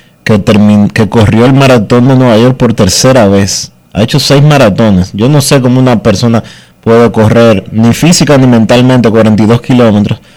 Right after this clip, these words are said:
pero muchas felicidades a Rafael, que ya lo ha hecho no una ni dos, sino tres veces el de Nueva York, y seis maratones en su vida ha corrido.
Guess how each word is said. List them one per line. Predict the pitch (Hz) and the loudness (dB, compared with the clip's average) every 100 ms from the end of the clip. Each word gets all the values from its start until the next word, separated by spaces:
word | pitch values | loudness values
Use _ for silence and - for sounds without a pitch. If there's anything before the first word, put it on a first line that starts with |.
| _ | _
pero | - 113 | -2 0
muchas | 117 117 131 | 2 2 0
felicidades | 131 123 - 120 120 117 | 0 0 2 2 2 2
a | 110 | 2
Rafael, | 110 - 107 104 | 0 0 -2 0
que | 101 | 0
ya | 107 | 2
lo | 120 | 2
ha | |
hecho | 127 - | 0 0
no | 117 131 139 | 0 2 2
una | 139 131 | 2 2
ni | 131 | 2
dos, | 131 113 - - - _ | 2 0 -4 -12 -20 _
sino | - 113 110 107 | -6 -2 0 0
tres | 143 131 | 0 0
veces | 131 151 147 139 | 2 0 2 2
el | 127 | 2
de | 127 | 2
Nueva | 131 127 | 2 2
York, | 120 113 107 - _ _ _ _ _ - | 2 0 -2 -6 _ _ _ _ _ -4
y | 127 | -2
seis | - 151 160 | 0 0 2
maratones | 151 139 117 98 127 123 | 0 0 0 0 0 2
en | 120 | 0
su | 110 110 | -2 -2
vida | 107 113 95 - - _ | 0 0 -2 -6 -14 _
ha | 104 | -8
corrido. | 92 104 90 87 76 | -4 -2 -2 -4 -8